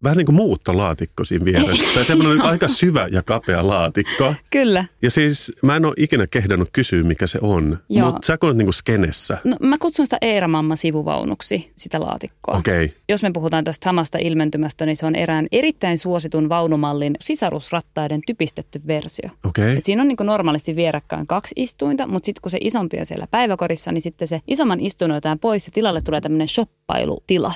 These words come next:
Speaker 1: Okei,
Speaker 2: Joo.
Speaker 1: joo.
Speaker 2: Ja siihen on kiva asetella sitten vaikka croissantteja, tulppaanikimppuja.
Speaker 1: Se näyttää
Speaker 2: Tiedäthän
Speaker 1: tyhmältä.
Speaker 2: Se näyttää todella tyhmältä.
Speaker 1: Mut siis mä ymmärrän kanssa, että ne on tosi suosittuja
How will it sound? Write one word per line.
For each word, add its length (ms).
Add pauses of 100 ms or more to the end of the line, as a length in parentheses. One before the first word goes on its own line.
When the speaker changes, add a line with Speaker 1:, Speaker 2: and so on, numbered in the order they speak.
(140)
Speaker 1:
Okei, 840
Speaker 2:
Joo. 220
Speaker 1:
joo. 120 (180)
Speaker 2:
Ja 60
siihen 220
on 80
kiva 200
asetella 420
sitten 240
vaikka 180
croissantteja, 680
tulppaanikimppuja. 1000 (200)
Speaker 1:
Se 140
näyttää 240
Speaker 2:
Tiedäthän 200
Speaker 1:
tyhmältä. 480 (100)
Speaker 2:
Se 140
näyttää 300
todella 360
tyhmältä. 460 (260)
Speaker 1:
Mut 140
siis 180
mä 120
ymmärrän 340
kanssa, 260
että 120
ne 80
on 160 (100)
tosi 340
suosittuja 640